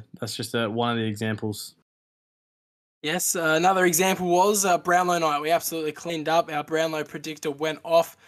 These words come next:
Speaker 2: picking top tens, top twenties, and, uh, even the trifecta. We boxed trifecta, Tuke Miller, Paddy Cripps,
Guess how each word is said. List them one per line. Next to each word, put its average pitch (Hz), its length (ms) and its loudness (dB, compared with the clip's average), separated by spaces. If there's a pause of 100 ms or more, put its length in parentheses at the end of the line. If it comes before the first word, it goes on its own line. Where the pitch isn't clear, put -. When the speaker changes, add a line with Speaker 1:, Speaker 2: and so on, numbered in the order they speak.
(440)
Speaker 2:
picking 151 420 -4
top - 260 -4
tens, 185 260 -4
top - 220 -4
twenties, 180 540 -2
and, 151 300 -6 (360)
uh, 147 200 0
even 175 440 2
the 165 80 2
trifecta. 170 640 2
We 139 100 -4
boxed 165 320 -2
trifecta, 170 460 -4
Tuke 170 340 -6
Miller, 160 240 -4
Paddy 151 280 -6
Cripps, - 440 -6